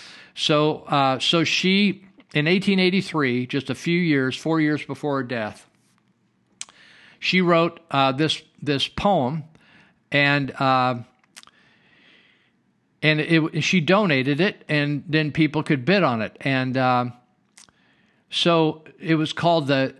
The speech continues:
the New Colossus. There was an old Colossus, but it was called the New Colo-, New,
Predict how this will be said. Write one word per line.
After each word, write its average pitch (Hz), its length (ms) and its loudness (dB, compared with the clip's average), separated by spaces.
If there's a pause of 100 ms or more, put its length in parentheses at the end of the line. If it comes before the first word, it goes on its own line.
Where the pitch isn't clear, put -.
(160)
the 139 160 -2
New 190 340 4
Colossus. 147 960 0
There 143 140 0
was 143 220 -2
an 135 100 -4
old 196 320 0
Colossus, 123 600 0
but 131 180 -4
it 131 40 -2
was 127 140 -6
called 147 340 0
the 123 100 -2
New 170 220 2
Colo-, 143 400 -2
New, 156 360 0